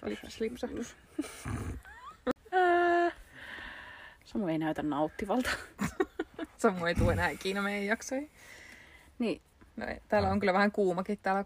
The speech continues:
Speaker 1: vaatekaapissa, kun me kaikki kolme täällä höngitään, mutta
Speaker 2: On. Onneksi tuolta vähän tulee näköjään jotain tuulta tuolta parvekkeelta.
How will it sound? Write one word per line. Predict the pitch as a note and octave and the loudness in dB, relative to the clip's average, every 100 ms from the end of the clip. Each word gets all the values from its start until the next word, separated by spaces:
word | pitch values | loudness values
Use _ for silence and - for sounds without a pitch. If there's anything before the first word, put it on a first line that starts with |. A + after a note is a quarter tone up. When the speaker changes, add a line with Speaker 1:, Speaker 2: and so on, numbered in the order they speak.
| G#3+ | 2
Speaker 1:
vaatekaapissa, | G3+ G#3 - G#3+ - - | 0 0 -4 -8 -6 -10
kun | G#3 | -4
me | G#3 G3+ _ - | -4 -4 _ -8
kaikki | G#3 - | -8 -8
kolme | - G3 G#3 | -4 0 0
täällä | G#3+ G#3+ | 2 0
höngitään, | A3 A3 A3 A3 A3 | 2 0 2 0 0
mutta | G3+ | 0
Speaker 2:
On. | F3+ D#3 - - | -2 -4 -6 -2
Onneksi | G#3 - | 0 0
tuolta | F#3 E3 | -2 0
vähän | E3+ D3+ | 2 2
tulee | D3 C#3+ C3+ | 4 4 2
näköjään | D3 D#3+ C#3 C3+ | 0 -4 -2 -2
jotain | C3 D#3 D3 | -4 -6 -6
tuulta | C#3+ C#3 C3+ - | -4 -4 -4 -6
tuolta | - F#3+ F#3 | -10 -12 -10
parvekkeelta. | G3 G3 - - - | -12 -12 -14 -14 -14